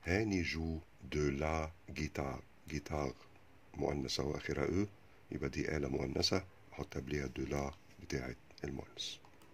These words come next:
يبقى تاني بسرعة كده نحفظ مع بعض استخدامات أدوات التجزئة في اللغة الفرنسية، خمس حاجات:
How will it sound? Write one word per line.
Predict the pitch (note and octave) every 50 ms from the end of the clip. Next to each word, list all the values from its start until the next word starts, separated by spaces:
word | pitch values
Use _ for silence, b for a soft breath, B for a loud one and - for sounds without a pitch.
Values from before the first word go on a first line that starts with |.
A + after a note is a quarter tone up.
| - - _ _ _ _ _ - - - - - - - - - - - - - -
يبقى | - E2 - D#2
تاني | E2+ - A2+ G#2+ F#2+
بسرعة | E2+ - - F#2+ F2+ D#2+
كده | - - E2 E2+ D#2
نحفظ | E2 E2 - - D2 C2+
مع | C#2 B1+ C2+
بعض | C#2+ F#2+ G#2 G#2+ - - - - - - - - - - - - - - -
استخدامات | - - - D#2 D2 C#2+ D2+ D#2+ E2+ D#2 C#2+ - -
أدوات | - C#2+ D2 E2 F2 - -
التجزئة | - - C2+ C2 C#2+ F#2+ G2+ G2+
في | - -
اللغة | D2+ E2+ F2+
الفرنسية، | E2+ - - D2+ C#2+ - - G#2 A2 A#2 G#2+
خمس | - - G2+ F#2+ F2+ -
حاجات: | - - C#2+ C#2+ - - - -